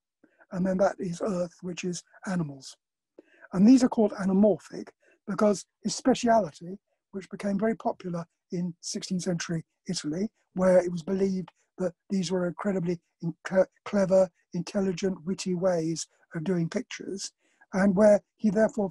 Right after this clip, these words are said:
specialized in doing pictures where he took things like vegetables and then did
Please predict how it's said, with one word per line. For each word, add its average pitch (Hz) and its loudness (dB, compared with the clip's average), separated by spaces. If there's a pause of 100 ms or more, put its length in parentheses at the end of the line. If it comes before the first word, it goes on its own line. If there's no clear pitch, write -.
specialized 165 -4
in 185 -4
doing 190 -2 (260)
pictures 208 -6
where 196 -4
he 190 -6
took - -4 (400)
things 226 2
like 180 -2
vegetables 175 -8
and 190 -2
then 196 0
did 190 2